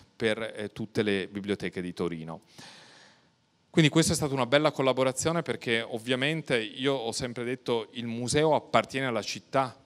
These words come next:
tutta, dal carcere agli ospedali, e quindi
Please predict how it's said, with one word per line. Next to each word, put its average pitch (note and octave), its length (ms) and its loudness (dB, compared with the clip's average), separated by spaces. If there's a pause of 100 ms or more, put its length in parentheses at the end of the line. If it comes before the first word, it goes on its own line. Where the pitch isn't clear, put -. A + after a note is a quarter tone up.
tutta, B2 720 -4 (120)
dal G#2 400 -2
carcere F3 1000 2
agli A2 200 0
ospedali, A#2+ 580 2
e D3 40 2
quindi A#2+ 340 0